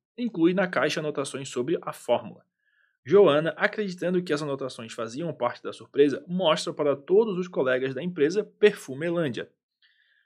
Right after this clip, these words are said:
onde ela trabalha. Dias depois, Márcio é surpreendido com a notícia de que a fórmula da fragrância havia sido descoberta pelo concorrente.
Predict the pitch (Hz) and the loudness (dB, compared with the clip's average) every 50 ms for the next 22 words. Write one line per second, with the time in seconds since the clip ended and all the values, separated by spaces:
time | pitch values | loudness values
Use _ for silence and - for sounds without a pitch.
0 | _ _ _ _ _ - 127 127 131 123 143 - - - - 120 113 113 117 - | _ _ _ _ _ -6 -6 -4 -6 -6 -10 -12 -12 -6 -4 -2 -2 -2 0 0
1 | 165 160 139 117 95 85 - - _ _ _ _ _ 123 123 185 226 269 254 185 | 2 4 4 4 4 4 0 -8 _ _ _ _ _ -14 -8 -2 2 2 2 4
2 | 165 160 - - - 147 160 147 139 - 175 185 170 113 104 123 - - 170 147 | 4 2 2 2 2 2 2 2 2 0 -2 -2 -2 -2 -2 -4 -6 -4 -2 -2
3 | 139 139 - - 226 226 226 - - 233 190 147 135 180 180 180 180 - 175 180 | -2 -2 -4 -6 -8 -8 -8 -8 -6 -6 -4 -4 -4 -4 -4 -4 -4 -6 -6 -4
4 | 160 120 - - 170 - 156 135 135 - - 190 170 175 - - - 156 190 208 | -4 -4 -6 -6 -6 -6 -6 -6 -8 -8 -6 -6 -6 -6 -6 -6 -4 -2 -2 -2
5 | 202 190 175 143 139 143 143 - 156 120 104 95 123 160 170 - 160 - - 147 | 0 0 0 0 0 -2 -2 -2 -2 -2 -2 -4 -6 -6 -4 -2 -4 -2 -2 -4
6 | 143 127 156 202 208 180 - 185 180 151 156 - - - 196 - 135 147 156 151 | -4 -2 -2 -2 -2 0 -2 -4 -6 -6 -8 -4 0 2 2 2 2 2 0 0
7 | - 139 - _ - 143 139 143 139 151 147 143 143 170 160 185 151 113 - - | -4 -8 -8 _ 2 2 4 4 2 0 -4 -6 -6 -4 -2 0 -2 -2 -2 -6
8 | - | -14